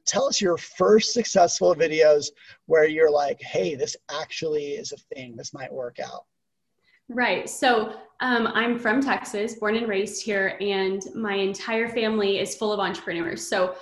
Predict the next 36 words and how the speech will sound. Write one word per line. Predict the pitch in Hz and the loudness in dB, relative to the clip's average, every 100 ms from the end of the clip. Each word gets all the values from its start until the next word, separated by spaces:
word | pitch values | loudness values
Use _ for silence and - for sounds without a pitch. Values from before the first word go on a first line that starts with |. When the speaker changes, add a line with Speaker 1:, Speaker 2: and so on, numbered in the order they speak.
| - - | -18 -6
Speaker 2:
um, | 208 190 185 - 175 - | 0 0 0 -4 -12 -10
constantly | - 226 220 247 214 | -2 0 0 -2 -2
trying | 208 214 196 196 | -2 0 0 0
new | 196 | -2
products | 254 269 262 254 208 | 0 0 0 -2 -4
and | 190 | -4
trying | 208 190 | -2 -2
to, | 180 180 - - | -2 -6 -14 -6
you | 208 | -4
know, | 202 | -4
put | 233 226 | -4 -4
things | 208 196 | -2 -2
out | 185 185 | -4 -6
there, | 196 185 185 - _ - | -4 -4 -4 -8 _ -4
um, | 190 | -2
from | 196 | 0
a | 190 | -2
business | 185 202 202 208 185 | -2 -4 -2 -2 -4
standpoint. | - 190 185 190 185 185 | -4 -6 -4 -4 -4 -4
And | 190 | -6
so | 185 185 175 180 - - - | -4 -4 -4 -8 -18 -14 -4
my | 196 | -4
family | 190 254 262 233 196 | -4 -4 -2 0 0
actually | 185 190 202 | 0 -2 -6
started | - 196 185 185 | -6 -4 -4 -4
an | 180 - | -6 -4
iced | 190 - | -4 -4
tea | 208 | -8
franchise | 202 190 190 202 208 | -4 -4 -2 -4 -2
down | 190 190 | -4 -2
in | |
here | 202 226 | -4 -4
in | 214 | -4
the | 240 | -6
South, | 240 190 175 - - - | -4 -4 -2 -8 -12 -6
and | 202 190 190 190 | -2 0 -2 -4